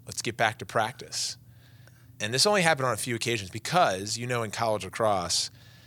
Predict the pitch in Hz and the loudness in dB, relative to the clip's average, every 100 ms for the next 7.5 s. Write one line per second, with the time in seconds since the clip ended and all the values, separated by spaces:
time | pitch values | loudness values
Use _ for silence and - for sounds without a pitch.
0 | - - - - - - - - 107 - | -20 -20 -20 -20 -20 -20 -14 0 4 4
1 | 131 113 101 - - 104 101 92 90 113 | 2 0 2 4 4 0 -4 -6 -8 -10
2 | 135 - - - 110 107 104 104 104 117 | -14 -20 -20 -2 0 2 2 0 -4 -6
3 | 120 113 135 135 131 110 - - 135 127 | -2 4 4 4 0 4 2 4 4 6
4 | 101 98 117 - 113 151 - 127 110 98 | 4 2 0 2 4 4 4 4 4 2
5 | 95 90 - - - - - - - - | -2 -8 -18 -20 -20 -20 -20 -20 -2 2
6 | 151 139 131 127 110 123 113 110 110 - | 6 6 6 4 2 2 2 0 0 -2
7 | 110 110 120 127 - | -4 -4 -2 0 -2